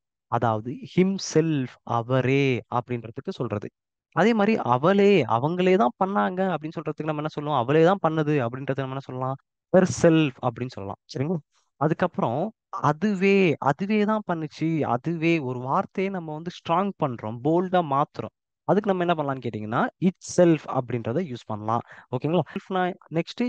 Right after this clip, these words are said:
yourself. yourselfனா என்னன்னா, நீங்களே, நீயே, நீயே தான் பண்ணது அப்படின்றது. myselfலாம் என்னன்னு கேட்டீங்கன்னா, நானே அப்படின்றது. So, இதெல்லாம் தான் நம்ம வந்து ப்ரோனவுன்ல இருக்கக்கூடிய எக்ஸ்ட்ரா வேர்ட்ஸ். கரெக்ட்டுங்களா? சரி,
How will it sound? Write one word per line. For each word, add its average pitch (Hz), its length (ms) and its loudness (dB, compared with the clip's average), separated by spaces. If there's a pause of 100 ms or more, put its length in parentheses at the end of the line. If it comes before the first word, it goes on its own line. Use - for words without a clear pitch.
yourself. 165 580 0
yourselfனா 180 640 -2
என்னன்னா, 160 240 -2 (160)
நீங்களே, 170 640 -2 (180)
நீயே, 170 440 -4 (300)
நீயே 170 280 -2
தான் 185 200 -4
பண்ணது 143 380 -4 (460)
அப்படின்றது. 113 540 -6 (340)
myselfலாம் 196 720 2
என்னன்னு 131 280 -2
கேட்டீங்கன்னா, 113 340 -2 (200)
நானே 151 480 0 (260)
அப்படின்றது. 113 520 -6 (460)
So, - 140 -2 (240)
இதெல்லாம் 202 460 4
தான் 214 180 -2
நம்ம 135 200 -4 (120)
வந்து 123 260 -6 (140)
ப்ரோனவுன்ல 190 600 0
இருக்கக்கூடிய 156 400 -10 (180)
எக்ஸ்ட்ரா - 500 2
வேர்ட்ஸ். 117 340 -2 (160)
கரெக்ட்டுங்களா? 143 440 -2 (460)
சரி, 107 300 -2